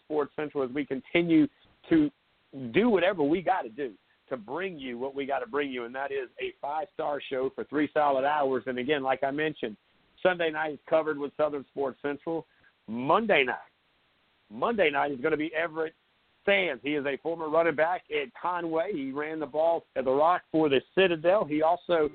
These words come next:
has coached in multiple colleges like N C State, South Carolina, U N, uh, excuse me, uh, San Antonio, that is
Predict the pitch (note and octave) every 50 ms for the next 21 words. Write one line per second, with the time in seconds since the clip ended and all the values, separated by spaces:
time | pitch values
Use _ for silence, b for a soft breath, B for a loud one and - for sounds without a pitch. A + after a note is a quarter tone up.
0 | _ _ _ _ _ - D3+ D3+ - - - G3 G#3 A#3+ A#3+ F3 - _ E3+ D#3+
1 | D3 D3 D3+ E3+ G3 G#3+ - - F3 F#3 E3 - - F3+ F#3 F3+ F#3 E3 C#3 B2+
2 | A#2+ A2 A#2+ C3+ A#2+ D3+ F3+ F#3 E3 - F#3 F3 D#3 - _ F3+ F#3 F#3 E3 B2
3 | - _ - F3 F3+ F3+ - - - - F3 F3 E3+ E3 F3 F3 F3+ F3 D#3 A#2+
4 | G2+ - _ _ _ _ _ _ _ - A#2+ C#3+ F3+ G3+ G3 F#3+ F#3 F3+ E3+ -
5 | D3+ D3+ D#3 D3+ D3+ C3+ - G3+ G3 D#3 D3 E3 D3 A#2+ - b b b b b
6 | b _ - C#3 D3 D3 D3 C#3+ D3 D3 - - - _ F#3+ F#3+ F#3+ F3+ F3+ F3+
7 | - F#3+ F#3+ G#3+ G#3+ E3+ C3+ B2+ B2 B2+ C3 C#3 C3+ B2+